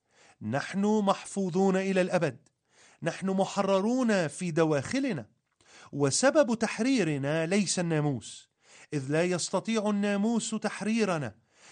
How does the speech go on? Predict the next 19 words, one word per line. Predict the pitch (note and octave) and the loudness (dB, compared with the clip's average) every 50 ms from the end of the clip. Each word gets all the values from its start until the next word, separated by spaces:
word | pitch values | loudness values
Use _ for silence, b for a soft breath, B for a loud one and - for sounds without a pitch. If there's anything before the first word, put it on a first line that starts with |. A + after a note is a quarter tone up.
| B B | B B
لأنه | C3+ D#3 E3 F3 F#3 F#3 E3 F#3+ G3 | -4 -2 -2 0 0 0 0 0 0
يتكل | F#3+ F#3 F#3+ _ - G#3+ G#3 - G#3+ G#3 G3+ | -2 -2 -4 _ -4 -4 -4 -2 -2 -2 0
على | G3+ F#3 E3 F#3 F#3+ F#3+ F3+ | 0 0 0 -2 0 0 -2
قدرتنا | F3 - - G3 F3 C#3+ D#3 D#3+ E3+ G#3 A#3+ A#3+ A3+ G#3+ F#3+ E3+ D#3+ D#3 D3+ D3 | -2 -2 -4 -4 -4 -2 0 0 2 2 0 0 0 -2 -2 -2 -2 -2 -2 -2
على | C#3 C#3 E3 G3+ G3+ G#3 G3 | -2 0 2 2 2 2 0
طاعته، | G3 G3+ G3 G3+ G3 F#3+ G3+ A3 A3 G#3+ F#3+ D3+ D3 A#2+ - _ _ b b b b b b b b b | 0 0 2 2 2 2 0 0 0 0 -2 -2 -2 -6 -8 _ _ b b b b b b b b b
وأما | - B2+ C#3+ D#3 F3+ F3+ F3+ F#3 | -2 0 0 0 0 0 2 0
قدرتنا | E3+ - - E3+ C#3+ E3+ E3+ A#3+ B3+ B3+ A3 F3 C#3 B2 B2 C#3+ E3+ F#3 | 0 0 -4 -2 0 2 4 4 4 4 2 0 2 0 0 0 0 0
فهي | F#3 - F3+ D#3+ D#3 D#3+ D3+ | 0 0 -2 0 0 0 0
ضعيفة | C#3+ C#3+ D3 C3 B2 C#3+ C#3+ B2+ - C3+ B2 - | 2 2 2 2 2 -2 -4 -4 -6 -8 -6 -6
جدا. | C#3 B2 A2+ G#2+ A2+ F#2+ - G2 F2 F2 E2 D#2+ _ _ _ _ _ _ _ _ _ _ _ _ _ _ _ _ _ _ _ _ _ _ _ - | -6 -6 -6 -6 -8 -10 -10 -14 -14 -14 -16 -20 _ _ _ _ _ _ _ _ _ _ _ _ _ _ _ _ _ _ _ _ _ _ _ -6
لكن | A#2+ C#3 D3+ D3+ - E3 E3 E3+ E3+ E3+ E3+ - _ _ _ _ _ _ | -4 -4 -4 -2 -4 -4 -4 -4 -6 -8 -12 -16 _ _ _ _ _ _
في | - - C#3+ | -10 -6 -2
المسيح | D3 E3 F3 F3+ F3+ - - G#3+ A3 A#3+ C4 A#3 - - - - _ b b b b b b | 0 0 0 0 0 0 0 0 -2 -4 -4 -8 -10 -16 -20 -20 _ b b b b b b
صار | - - - C#3 C#3 D3 D3 D3 D#3 D3+ | -12 -6 -4 -2 0 0 2 2 2 2
موقفنا | D#3 D#3 D#3 D3+ D3+ - A#3+ A#3+ A#3 - A3 G#3 G3 F#3+ F#3+ F#3 F3+ - F3 F3 | 2 2 0 0 -2 -2 -2 -2 -2 -2 -4 -2 0 2 2 2 0 0 -2 -2
أمام | F3 F#3+ G3+ G3+ F#3+ F3+ | 0 2 2 2 2 2
الله | F3+ E3+ F3 F3+ F3 D#3+ C#3+ E3 | 0 0 2 0 0 0 -2 -4
كاملا. | C#3+ - - D3 C3 A2+ G#2+ G#2 F#2+ F#2 F#2 F#2 F#2 | -8 -6 -4 -4 -4 -4 -4 -6 -8 -10 -12 -14 -16